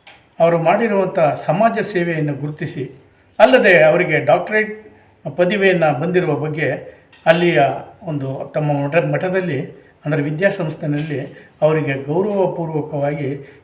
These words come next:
ಎಲ್ಲರೂ ಸೇರಿ ಅಭಿನಂದನೆಗಳನ್ನು ಸಲ್ಲಿಸಿದ್ದಾರೆ, ಗೌರವ ಪುರಸ್ಕಾರಗಳನ್ನು ನೀಡಿದ್ದಾರೆ. ಸ್ನೇಹಿತರೆ, ನಾನು ನೋಡಿದ ಹಾಗೆ ಅವರು ಬಹಳಷ್ಟು ಬಡವರ ಮದುವೆಗಳಲ್ಲಿ ಸಹಾಯವನ್ನು ಮಾಡಿದ್ದಾರೆ, ಮಹಿಳೆಯರಿಗೆ ಉಚಿತವಾಗಿ ಹೊಲಿಗೆ ಯಂತ್ರಗಳನ್ನು ಕೊಡಿಸಿದ್ದಾರೆ.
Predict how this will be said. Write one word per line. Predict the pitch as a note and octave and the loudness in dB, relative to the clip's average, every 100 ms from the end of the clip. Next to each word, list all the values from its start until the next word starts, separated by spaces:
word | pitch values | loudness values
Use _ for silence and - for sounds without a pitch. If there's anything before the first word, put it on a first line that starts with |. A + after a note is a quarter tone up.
| - | -4
ಎಲ್ಲರೂ | D#3 G#3 G#3 | -2 0 0
ಸೇರಿ | F#3 F3 D#3 D3 | -2 -4 -6 -6
ಅಭಿನಂದನೆಗಳನ್ನು | D3 D3 D#3+ G3 F#3+ F3 D3+ C#3+ C3+ C3+ C3 - _ - | -4 -4 -2 -2 -2 -4 -6 -6 -6 -6 -8 -18 _ -12
ಸಲ್ಲಿಸಿದ್ದಾರೆ, | D3 C#3 C#3+ C3 C3 B2+ B2 _ _ _ _ _ _ _ _ C#3 | -10 -10 -10 -8 -8 -8 -16 _ _ _ _ _ _ _ _ -6
ಗೌರವ | D#3 F#3 E3 D#3 | 0 0 0 -2
ಪುರಸ್ಕಾರಗಳನ್ನು | - E3+ - F3+ D3+ C#3 C3 B2+ | -6 -10 -6 -2 -2 -2 -6 -6
ನೀಡಿದ್ದಾರೆ. | B2 B2+ B2 B2 A#2+ - _ _ _ _ _ _ _ _ _ _ _ _ _ - | -8 -8 -10 -12 -16 -20 _ _ _ _ _ _ _ _ _ _ _ _ _ -4
ಸ್ನೇಹಿತರೆ, | B3 A#3+ F#3+ | -2 0 0
ನಾನು | D#3+ G3+ B3 | 2 0 0
ನೋಡಿದ | A3+ G#3+ G3+ | 0 0 2
ಹಾಗೆ | F3+ F#3 F#3 | 2 2 2
ಅವರು | E3+ E3 | 0 -2
ಬಹಳಷ್ಟು | C#3 F#3+ F3 - | 0 0 0 -4
ಬಡವರ | D#3 F3+ F3+ E3 | -2 2 2 2
ಮದುವೆಗಳಲ್ಲಿ | D3+ D#3+ A3+ A#3 F#3 D#3+ | 0 0 0 2 0 -2
ಸಹಾಯವನ್ನು | C#3+ D3 D#3 C#3+ C3+ B2+ | -2 0 0 -2 -4 -6
ಮಾಡಿದ್ದಾರೆ, | B2+ B2+ B2 G#2+ - - - _ _ _ _ _ _ _ D#3 | -8 -8 -8 -8 -12 -16 -20 _ _ _ _ _ _ _ 0
ಮಹಿಳೆಯರಿಗೆ | F3+ A3 G3+ F3+ E3 D#3 C#3+ D3 | 4 4 4 2 0 -2 -4 -6
ಉಚಿತವಾಗಿ | F3+ C#4 C4 G3 D#3+ D#3+ | -6 -4 0 2 2 0
ಹೊಲಿಗೆ | C3+ C#3 F3 G#3 D#3 | -6 -4 -4 -2 -4
ಯಂತ್ರಗಳನ್ನು | D#3+ G#3+ G3 D#3 D3+ | -4 -6 -4 -4 -4
ಕೊಡಿಸಿದ್ದಾರೆ. | - C3 D3+ C3 C#3 C3+ | -8 -12 -10 -6 -6 -8